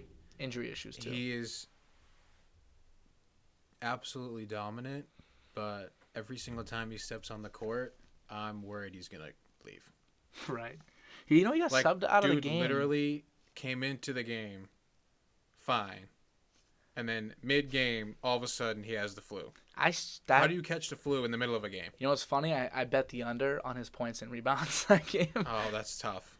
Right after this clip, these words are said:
Speaker 1: No, I put the under.
Speaker 2: Oh, you put the under.
Speaker 1: So he got yanked, and I
Speaker 2: Oh,
Speaker 1: was like,
Speaker 2: okay.
Speaker 1: "Okay, like, I guess." <laughs>
Speaker 2: Okay.
Speaker 1: Like,
Speaker 2: Well, yeah,
Speaker 1: uh,
Speaker 2: you
Speaker 1: felt
Speaker 2: take
Speaker 1: like I,
Speaker 2: that.
Speaker 1: felt like I cheated, but I'll take
Speaker 2: Yeah.
Speaker 1: it. Sometimes they cheat you, though. Sometimes you'll have a guy get hurt on you, so. I don't do much betting. It's just this little app I have, but,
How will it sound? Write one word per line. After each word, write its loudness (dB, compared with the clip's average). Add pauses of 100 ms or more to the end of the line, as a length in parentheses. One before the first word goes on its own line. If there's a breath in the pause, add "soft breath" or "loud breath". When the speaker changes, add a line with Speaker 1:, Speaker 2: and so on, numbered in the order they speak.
(120)
Speaker 1:
No, 8
I 8
put 0
the 2
under. 2 (180)
Speaker 2:
Oh, 8
you 4
put 2
the 4
under. 6
Speaker 1:
So 4
he 6
got 10
yanked, 6
and 6
I 10
Speaker 2:
Oh, 10
Speaker 1:
was 8
like, 8
Speaker 2:
okay. -4 (140)
Speaker 1:
"Okay, -2
like, -6
I 0
guess." 0
<laughs> -
Speaker 2:
Okay. 8
Speaker 1:
Like, 2 (100)
Speaker 2:
Well, -4 (280 loud breath)
yeah, 6
Speaker 1:
uh, 0
Speaker 2:
you -8
Speaker 1:
felt 12
Speaker 2:
take 6
Speaker 1:
like 6
I, 10
Speaker 2:
that. 6
Speaker 1:
felt 12
like 8
I 4
cheated, -4
but -10 (200)
I'll -8
take 6
Speaker 2:
Yeah. 6
Speaker 1:
it. -12 (160)
Sometimes 4
they 6
cheat 2
you, 4
though. -4
Sometimes -4
you'll 0
have -4
a -10
guy -2
get -6
hurt -2
on -4
you, -12
so. -16 (320 soft breath)
I 0
don't 2
do -2
much -2
betting. -4
It's -8
just -10
this -14
little -10
app -6
I -8
have, -8
but, -14